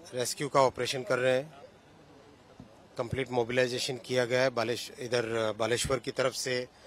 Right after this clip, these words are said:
उधर भुवनेश्वर की तरफ से complete mobilization किया है, टाटानगर से, सब जगह से mobilization किया है, ताकि maximum इस तरह की, इस तरह की बड़ी tragedy में जितना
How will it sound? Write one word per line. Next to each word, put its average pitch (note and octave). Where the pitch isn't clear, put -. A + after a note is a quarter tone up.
उधर B2
भुवनेश्वर A#2
की C3
तरफ B2+
से B2+
complete C3
mobilization B2+
किया B2
है, B2
टाटानगर A#2+
से, B2
सब F3
जगह D3
से C3+
mobilization B2+
किया A#2
है, D#3+
ताकि B2+
maximum C#3+
इस -
तरह C#3
की, C#3
इस C#3
तरह D3+
की D3
बड़ी C3+
tragedy C3+
में C3+
जितना D3+